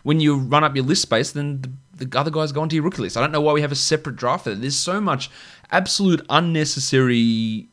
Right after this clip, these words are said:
player movement restrictions that the A F L is putting in here,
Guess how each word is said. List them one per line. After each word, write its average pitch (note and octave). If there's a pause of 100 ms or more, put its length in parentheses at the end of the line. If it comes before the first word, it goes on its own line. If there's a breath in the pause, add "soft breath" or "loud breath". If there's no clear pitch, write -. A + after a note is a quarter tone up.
(320)
player B2+
movement A#2
restrictions A2
that G#2+
the G#2
A G#2+
F A#2
L G#2
is G2+
putting G#2+
in D3
here, G#2